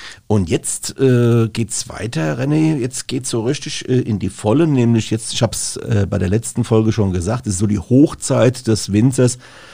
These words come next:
Da freut er sich drauf, äh, den Rest des Jahres. Nämlich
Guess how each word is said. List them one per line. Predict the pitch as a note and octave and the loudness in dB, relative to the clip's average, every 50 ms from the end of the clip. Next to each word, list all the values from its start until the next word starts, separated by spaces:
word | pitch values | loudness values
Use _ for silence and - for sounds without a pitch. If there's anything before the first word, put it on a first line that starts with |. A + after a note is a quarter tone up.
| - - | -10 -2
Da | - G#2 G2+ | -2 -2 -2
freut | - - - G2 G#2+ A#2+ C3 | -2 -4 0 2 2 4 4
er | C#3+ B2+ A2+ | 2 2 2
sich | A2+ G#2+ - | 0 -2 -4
drauf, | - - F#2 G2+ G#2+ A2+ - - - - - | -2 0 2 2 2 2 -2 -6 -18 -12 -8
äh, | - G#2 G#2 G2 A2 G#2+ G#2 - - - | -6 -6 -6 -6 -8 -8 -10 -10 -6 -6
den | F#2+ F2 | -4 -2
Rest | - A#2 C3 - | 0 -2 -2 -2
des | - - - | -4 -2 0
Jahres. | A2+ G#2 G#2+ G#2+ A2 A2 G#2 - | 0 2 2 0 0 0 -2 -2
Nämlich | G2 G2 G2 F#2+ F2 - | -4 -4 -4 -4 -4 -6